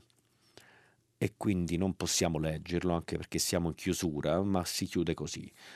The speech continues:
Resta lo storico più credibile del fascismo, il biografo più affidabile di Mussolini, ebbe un'importante influenza civile e culturale, ma anche indirettamente politica, soprattutto negli anni ottanta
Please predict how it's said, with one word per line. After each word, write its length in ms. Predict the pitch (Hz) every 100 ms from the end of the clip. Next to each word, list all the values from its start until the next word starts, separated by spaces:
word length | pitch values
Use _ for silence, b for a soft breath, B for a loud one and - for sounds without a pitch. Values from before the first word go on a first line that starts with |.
| B -
Resta 560 | 113 113 117 - - 107
lo 80 | 107
storico 480 | - 131 139 123
più 160 | 101 117
credibile 480 | 107 117 117 110 95
del 140 | 87
fascismo, 580 | - 87 - 82 76 82
il 60 | 87
biografo 540 | 92 98 92 85 82
più 160 | - 87
affidabile 580 | - 85 87 78 78
di 80 | 78
Mussolini, 600 | 90 101 - 117 131 107
ebbe 180 | 95 80
un'importante 680 | 82 82 78 82 - 85 -
influenza 400 | 78 85 82 87
civile 360 | - 87 87 80
e 60 |
culturale, 560 | - 87 - 113 113 120
ma 180 | 107 85
anche 260 | 87 87 92
indirettamente 760 | 92 92 92 92 92 87 87
politica, 500 | 85 82 80 - 82
soprattutto 500 | 87 90 85 85 80
negli 220 | 82 82 87
anni 160 | 95
ottanta 500 | 107 - 82 80 -